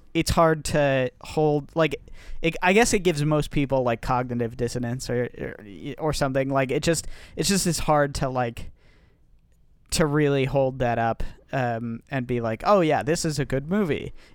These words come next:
because there are some things that are, you're just like, "I hate this. I hate every moment of this." You know what I mean? Like, there's, there are some parts of that movie that are just so bad. Um,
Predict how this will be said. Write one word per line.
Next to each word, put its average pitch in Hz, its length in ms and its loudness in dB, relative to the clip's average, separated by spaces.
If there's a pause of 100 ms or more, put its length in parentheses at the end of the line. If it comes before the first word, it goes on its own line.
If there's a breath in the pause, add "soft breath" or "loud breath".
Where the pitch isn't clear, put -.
(160 loud breath)
because 151 320 2
there 147 200 4
are 139 40 2
some 160 400 2
things 127 320 0
that 120 140 -2
are, 113 60 -2
you're 127 460 -6
just 107 300 -6
like, 101 240 -10 (580 soft breath)
"I 135 220 2
hate 120 300 -6
this. 95 320 -8 (100)
I 135 80 0
hate 135 300 -2
every 113 360 -6 (400)
moment 131 540 -2
of 107 140 -4
this." 82 200 -6
You 180 140 4
know 175 80 6
what 165 80 6
I 151 60 2
mean? 151 180 0
Like, 139 180 0
there's, 147 280 0 (260 loud breath)
there 202 140 6
are 196 60 4
some 180 280 4
parts 156 240 2
of 147 60 0
that 127 180 2
movie 123 240 -2
that 113 140 -4
are 110 80 -4
just - 280 -10
so 139 400 0
bad. 90 480 -6 (400 soft breath)
Um, 123 560 0